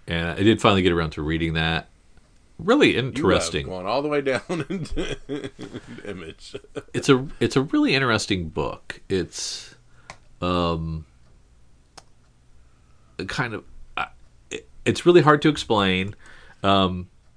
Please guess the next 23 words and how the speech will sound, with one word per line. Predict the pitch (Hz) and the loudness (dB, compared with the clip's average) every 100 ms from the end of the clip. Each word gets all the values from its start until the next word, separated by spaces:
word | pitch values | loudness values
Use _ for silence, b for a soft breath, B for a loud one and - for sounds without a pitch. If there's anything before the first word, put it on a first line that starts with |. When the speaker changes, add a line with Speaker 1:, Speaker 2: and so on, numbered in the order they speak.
| - - - - - - | -20 -20 -20 -20 -8 2
Speaker 1:
it's | 98 - - - - - | 2 0 -14 -18 -20 -4
interesting. | 101 110 123 127 - 123 120 120 120 120 - | 0 2 2 0 -2 -2 -4 -10 -12 -16 -14
It's, | - 85 82 - - - - - - - - - | -4 -2 -2 -8 -10 -10 -12 -14 -16 -20 -20 -12
uh, | 87 71 67 58 - - - - - - - - - | -8 -6 -6 -8 -10 -12 -12 -14 -18 -20 -20 -20 -8
got | 98 95 - - | -4 -4 -8 -18
some | - - - 87 | -10 -8 -6 -6
strangeness | - - 92 101 120 117 120 117 - | -6 -2 -2 -2 -4 -6 -4 -6 0
to | 131 120 | 2 4
it. | 120 120 - B B B B - | 4 2 -2 B B B B -8
Speaker 2:
Yeah. | |
Speaker 1:
There | - 92 90 | 0 4 4
are, | 85 82 80 - - - - - - | 4 2 -2 -12 -20 -20 -20 -14 -2
there | 92 85 | 0 0
are | |
comics | - - 117 117 120 - - - - - - - - - - | -6 2 4 6 2 -2 -14 -10 -6 -6 -6 -6 -8 -10 -2
that | 104 80 | 0 2
really | 92 104 101 | 2 4 6
exist | 92 87 87 92 92 92 110 - - - - - - | 4 2 -8 -10 0 2 2 -2 -8 -10 -12 -14 -10
in, | 113 110 - - | -10 -10 -12 -4
in | 104 104 | -4 -2
this. | 101 117 - | -4 -6 -6
I | 92 | -4
mean, | 87 82 | -2 -4